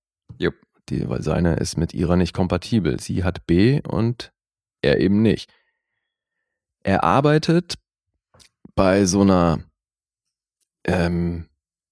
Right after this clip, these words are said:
Speaker 2: Il-, Ilshin Electronics heißt das. Das ist so eine,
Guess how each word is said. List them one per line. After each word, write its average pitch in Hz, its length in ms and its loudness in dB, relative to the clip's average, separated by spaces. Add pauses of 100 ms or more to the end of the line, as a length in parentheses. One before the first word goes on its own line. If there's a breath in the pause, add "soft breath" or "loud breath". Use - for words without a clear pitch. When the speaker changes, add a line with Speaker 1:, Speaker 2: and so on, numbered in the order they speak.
(220)
Speaker 2:
Il-, 78 240 -4 (160)
Ilshin 113 320 4
Electronics 98 640 2
heißt 131 220 0
das. 143 220 0
Das 85 100 -6
ist - 100 -6
so - 80 -2
eine, 82 240 0